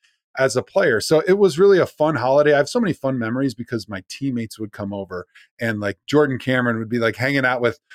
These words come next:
my little kids downstairs, uh, because he had a kid. And so he knew how to handle the terrorists when they were running around like crazy. And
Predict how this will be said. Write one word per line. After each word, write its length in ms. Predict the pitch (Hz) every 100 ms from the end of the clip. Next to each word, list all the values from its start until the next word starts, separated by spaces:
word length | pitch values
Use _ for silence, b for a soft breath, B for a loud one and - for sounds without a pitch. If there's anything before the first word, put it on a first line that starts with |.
| B -
my 120 | 120
little 220 | 127 127
kids 380 | - 135 120 110 - 117
downstairs, 760 | 123 120 - 120 113 107 104
uh, 200 | 113 117 -
because 300 | 123 - 127
he 120 | 110 131
had 120 | 117
a 60 |
kid. 320 | - 123 117 110
And 100 | 104
so 120 | 120
he 120 | 127
knew 140 | 127
how 100 | 117
to 80 | 113
handle 300 | 101 117 113
the 100 | 101
terrorists 500 | - 113 110 110 -
when 100 | 113
they 80 | 107
were 100 | 104
running 220 | 113 107
around 200 | 107 110
like 160 | 104 104
crazy. 420 | 123 120 107 110
And 120 | 95